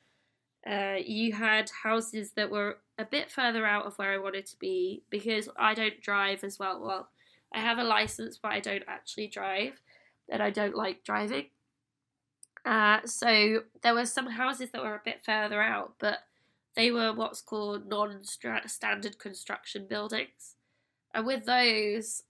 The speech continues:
I mean, I've learned <laughs> so much about properties in the past three and a half years trying to get the perfect thing. And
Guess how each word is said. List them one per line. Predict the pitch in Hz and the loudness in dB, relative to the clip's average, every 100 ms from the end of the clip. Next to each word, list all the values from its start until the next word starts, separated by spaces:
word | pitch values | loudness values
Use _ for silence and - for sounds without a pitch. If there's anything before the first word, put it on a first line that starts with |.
| _ - | _ -2
I | 220 | 2
mean, | 226 | 4
I've | 233 233 | 4 6
learned | 226 214 - | 4 2 -2
<laughs> | |
so | - - - - 330 - - | -6 -4 0 2 2 0 -8
much | 240 - - - | -8 -8 -10 -6
about | - 277 - - | 2 4 4 -2
properties | 269 269 - 285 277 277 - _ _ _ _ - | -4 -4 -8 -6 -4 -8 -14 _ _ _ _ -10
in | 233 | -6
the | 240 | 2
past | 240 233 - | 2 2 0
three | 247 233 | 2 2
and | |
a | 226 | 2
half | 226 220 220 | 4 2 2
years | 226 208 208 | -2 -2 -4
trying | - 220 | -4 -4
to | 208 | -2
get | 233 - | -6 -8
the | |
perfect | - 208 208 - - _ | -6 -4 -4 -6 -14 _
thing. | 208 196 190 _ _ _ _ _ _ - | -8 -8 -14 _ _ _ _ _ _ 0
And | 220 220 214 208 | 4 6 4 0